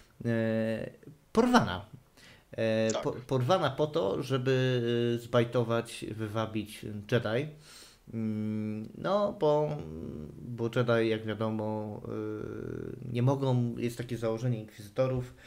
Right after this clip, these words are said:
Speaker 1: e, czyli tych głównych złoli, że Jedi się nie może powstrzymać, żeby zrobić tam po swojemu, według swojego kodeksu, być dobrymi i tak
Speaker 2: No,
Speaker 1: dalej.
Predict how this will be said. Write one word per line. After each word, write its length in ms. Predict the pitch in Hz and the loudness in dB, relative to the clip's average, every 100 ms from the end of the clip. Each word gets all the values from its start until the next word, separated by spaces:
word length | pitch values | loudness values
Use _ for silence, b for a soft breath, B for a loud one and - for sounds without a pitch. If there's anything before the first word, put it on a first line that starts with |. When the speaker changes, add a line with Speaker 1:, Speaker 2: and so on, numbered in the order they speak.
| B B B | B B B
Speaker 1:
e, 180 | - 107 | -8 -8
czyli 180 | - 107 | -6 -10
tych 140 | 110 | -8
głównych 320 | 110 113 110 | -6 -6 -6
złoli, 300 | 107 117 120 | -4 -2 -2
że 200 | 117 110 104 113 120 | -4 -6 -6 -6 0
Jedi 240 | 120 117 | 2 0
się 120 | - | -2
nie 60 | 110 | -6
może 180 | 110 113 | -6 -6
powstrzymać, 480 | 110 - 127 113 | -8 -6 -2 -2
żeby 180 | 117 113 | -2 -4
zrobić 340 | 104 113 107 - | -2 -2 -2 -6
tam 100 | 104 | -8
po 120 | - | -8
swojemu, 380 | - 113 110 104 | -6 -4 -2 -4
według 220 | 104 98 | -8 -6
swojego 240 | 110 104 | -4 -4
kodeksu, 520 | 104 - 107 123 - | -6 -4 0 0 -4
być 180 | 101 107 | -8 -8
dobrymi 420 | - 104 110 110 | -4 -2 0 -2
i 20 | 98 | -4
tak 140 | 104 | 0
Speaker 2:
No, 80 | 104 | 4
Speaker 1:
dalej. 280 | 123 - 110 | 6 6 2